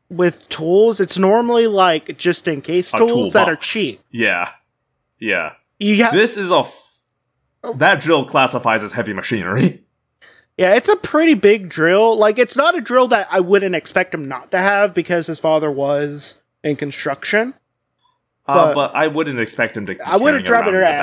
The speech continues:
Speaker 2: back of his
Speaker 1: I don't think
Speaker 2: truck, certainly.
Speaker 1: Yeah. Yeah, he would be driving around with it. I mean, unless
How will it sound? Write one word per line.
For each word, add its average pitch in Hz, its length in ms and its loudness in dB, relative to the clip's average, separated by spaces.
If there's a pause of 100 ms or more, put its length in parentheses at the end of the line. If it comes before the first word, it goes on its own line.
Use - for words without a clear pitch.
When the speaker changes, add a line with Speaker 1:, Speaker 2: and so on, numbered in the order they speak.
Speaker 2:
back - 60 -20
of - 80 -20
his - 80 -4
Speaker 1:
I 208 60 2
don't 285 100 2
think 311 140 -2
Speaker 2:
truck, 95 400 -2
certainly. 87 760 -8
Speaker 1:
Yeah. 139 480 0 (680)
Yeah, 180 100 0
he 208 80 4
would 294 160 0
be 254 100 -2
driving 196 280 0
around 156 360 -2
with 143 180 -8
it. 139 140 -2
I - 60 -2
mean, 254 180 0
unless 269 540 0